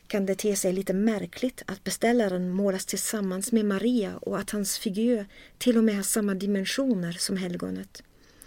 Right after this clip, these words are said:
Och det är faktiskt så att van Eyck tidigare har blivit kritiserad för framställningen av Rolands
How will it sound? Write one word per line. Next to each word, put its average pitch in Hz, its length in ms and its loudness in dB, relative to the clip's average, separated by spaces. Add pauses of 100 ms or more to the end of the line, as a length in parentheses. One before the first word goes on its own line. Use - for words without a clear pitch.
(320)
Och - 180 -2
det 220 100 6
är 262 100 4
faktiskt 226 420 -4
så 185 180 -2
att - 240 -8 (140)
van 202 120 2
Eyck 208 400 -2
tidigare 220 500 -2
har 180 160 -4
blivit 180 280 -2
kritiserad 226 800 -2
för 190 140 -4
framställningen 190 840 0
av 185 240 -4
Rolands 190 540 -2